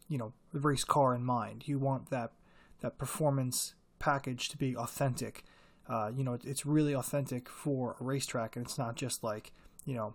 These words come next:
a standard four Series for the road with some, you know, fancy aerodynamic bits on the outside and some clever marketing. You know, it, it's legitimately developed alongside of a race car, so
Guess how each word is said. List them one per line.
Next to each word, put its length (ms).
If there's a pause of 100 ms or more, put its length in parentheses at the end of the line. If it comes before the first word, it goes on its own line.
(140)
a 40
standard 380
four 240
Series 300
for 120
the 60
road 400 (420)
with 240
some, 520 (140)
you 80
know, 200
fancy 540 (720)
aerodynamic 560
bits 180
on 80
the 80
outside 400
and 160
some 160
clever 300
marketing. 480
You 80
know, 140
it, 140
it's 300
legitimately 1000 (440)
developed 440
alongside 580
of 120
a 60
race 340
car, 420 (400)
so 540